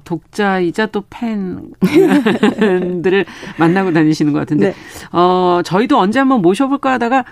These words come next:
Speaker 1: 책이 마침, 어, 최근에 나왔기 때문에
Speaker 2: 네.
Speaker 1: 이걸 계기로 이제 여-, 이렇게 초대할 수 있게 된 것 같고요.
Speaker 2: 네.
Speaker 1: 새 책 마음이 하는 일, 어떤 책입니까?
Speaker 2: 아, 그게 그 마음이라고 하면은 진짜 커다란 영역인데,
Speaker 1: 음.
Speaker 2: 그 마음이 하는 일이 뭐,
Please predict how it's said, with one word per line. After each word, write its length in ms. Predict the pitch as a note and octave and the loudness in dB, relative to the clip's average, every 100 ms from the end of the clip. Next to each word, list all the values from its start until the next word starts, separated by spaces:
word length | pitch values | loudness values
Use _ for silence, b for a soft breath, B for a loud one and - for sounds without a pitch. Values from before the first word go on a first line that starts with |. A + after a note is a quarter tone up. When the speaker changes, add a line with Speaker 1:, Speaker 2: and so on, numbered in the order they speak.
| B - | B -14
Speaker 1:
책이 300 | - G4+ A4+ | -8 -2 0
마침, 680 | B3+ - C4 A#3+ G3+ D#3 - - | 0 -2 0 0 0 -2 -4 -4
어, 200 | F3 E3 | -2 -2
최근에 320 | - G#3+ G3 | -2 -4 -2
나왔기 380 | D3+ C3+ D#3 F3 | -2 -2 -4 -6
때문에 440 | - D3 C#3+ - | -4 -2 0 2
Speaker 2:
네. 240 | - G3+ E3+ | 2 0 -2
Speaker 1:
이걸 220 | F3+ G#3 | -2 -2
계기로 400 | - D3 E3 E3 | -2 -2 0 0
이제 380 | D3 C#3 C3 G2 - | -2 -4 -6 -8 -6
여-, 120 | - - | -6 -6
이렇게 220 | F#3 - | -10 -10
초대할 360 | D3 - A3+ F#3 | -10 -6 -4 -4
수 120 | - | -6
있게 180 | C#3+ D3+ | -6 -6
된 260 | C3+ B2 B2+ | -6 -6 -6
것 100 | B2 | -6
같고요. 440 | A2+ - D3+ C3 B | -8 -8 -6 -6 B
Speaker 2:
네. 60 | C3+ B B B - | -16 B B B -14
Speaker 1:
새 180 | - | -8
책 220 | E4 E4 B3+ | -2 0 0
마음이 560 | C3+ D3+ A#3+ C#4+ C#4 | 0 2 4 6 4
하는 360 | A#3+ G3 F3 D#3 | 2 0 0 0
일, 260 | C#3 B2+ A2 B B | 0 -4 -8 B B
어떤 340 | - D#3 C4+ C#4 | 0 0 2 0
책입니까? 1000 | - F#3 D3+ B2+ C3 G#3 E3 A#2+ C3 - - - | 0 -4 -4 -6 -8 -6 -6 -8 -12 -18 -20 -10
Speaker 2:
아, 420 | D#3 D#3 D#3 D3+ | -6 -4 -4 -6
그게 680 | - D#3+ E3 D#3 D3+ D3 D3 | -10 -6 -2 -2 -2 -2 -6
그 200 | - D3 | -8 -8
마음이라고 1000 | C#3 D3+ G#3 B3+ A#3+ A#3 G#3+ G3+ E3+ E3+ D#3+ | -4 -2 0 0 0 -2 -4 -4 -4 -4 -4
하면은 360 | G3 G3+ F#3 | -4 -2 -2
진짜 420 | F3 A3 C4+ - C#4+ | -4 -2 -2 0 -2
커다란 600 | C4 C4+ C4 A3 E3+ D3 | -2 0 2 0 0 0
영역인데, 760 | D#3+ E3 E3 D#3 C#3+ C#3 C#3+ | 0 0 0 -2 -2 -2 0
Speaker 1:
음. 600 | D#3+ - E3 D3 A#2+ B2 - | 2 2 2 0 -4 -10 -10
Speaker 2:
그 100 | D#3+ | -6
마음이 320 | D#3 D#3+ F3+ | -2 0 0
하는 360 | G#3 A3 G3+ | 0 -2 -2
일이 420 | F3 D#3+ D#3+ D#3 D3 | -2 -2 -2 -4 -6
뭐, 440 | C#3 C3+ C3 C3+ | -8 -8 -8 -10